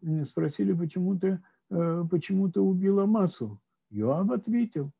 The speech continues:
да, он был, он был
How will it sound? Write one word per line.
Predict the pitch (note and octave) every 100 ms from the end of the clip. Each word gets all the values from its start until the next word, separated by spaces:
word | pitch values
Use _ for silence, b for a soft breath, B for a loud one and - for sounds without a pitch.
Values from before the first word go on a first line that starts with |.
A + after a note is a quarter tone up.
| -
да, | C#3 C#3 C3+ _ _ _ _ _ _ _ _ _ _ -
он | D3 F3+ A3 B3 B3+ - -
был, | D3 C#3 D3+ F#3 A3+ B3 A#3 _ _ _ _ _ _ _ _ _ _ _ _ _ _ _ _ _ _
он | D3+ F#3+ F3+
был | C3 E3+ G3